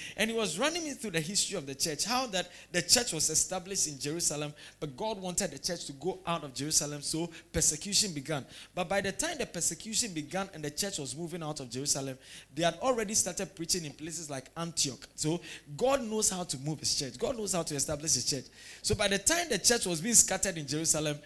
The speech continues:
they had already started establishing in other places. They ran there. Then the church moved into, um,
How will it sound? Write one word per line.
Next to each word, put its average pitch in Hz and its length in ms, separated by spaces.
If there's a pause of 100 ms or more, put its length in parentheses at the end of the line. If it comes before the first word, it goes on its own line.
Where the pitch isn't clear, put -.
(220)
they 151 100
had 170 120
already 240 360
started 185 380
establishing 170 560
in 143 80
other 151 180
places. 139 360
They 143 100
ran 165 240
there. 151 200 (600)
Then 202 300
the 202 80
church - 320
moved 202 300
into, 165 340 (280)
um, 151 280